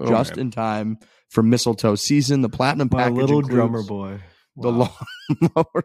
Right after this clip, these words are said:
Speaker 2: <laughs> four point oh waterproof electric trimmer, weed whacker, ear and nose hair trimmer,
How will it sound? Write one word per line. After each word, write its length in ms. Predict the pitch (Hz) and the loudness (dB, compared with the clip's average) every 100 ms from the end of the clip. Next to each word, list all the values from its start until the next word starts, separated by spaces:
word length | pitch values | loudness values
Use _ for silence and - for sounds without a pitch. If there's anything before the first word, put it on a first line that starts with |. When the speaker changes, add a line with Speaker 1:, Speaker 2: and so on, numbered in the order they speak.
| _ | _
Speaker 2:
<laughs> 100 | - | -8
four 180 | 139 139 | -4 -6
point 320 | - 139 131 | -8 -10 -6
oh 160 | 123 120 | -4 0
waterproof 600 | 117 127 123 135 123 107 | 2 2 0 0 0 0
electric 420 | 110 101 110 - | -6 -6 -10 0
trimmer, 380 | 160 156 151 151 _ _ _ | 2 2 0 -4 _ _ _
weed 220 | 135 185 | -10 -8
whacker, 520 | 143 135 127 135 127 - | -4 -2 0 2 2 6
ear 220 | 135 135 | 6 6
and 100 | 117 | 4
nose 280 | 110 101 - | 2 -2 0
hair 180 | 160 160 | 2 2
trimmer, 400 | - 156 143 143 | 0 -4 -4 -6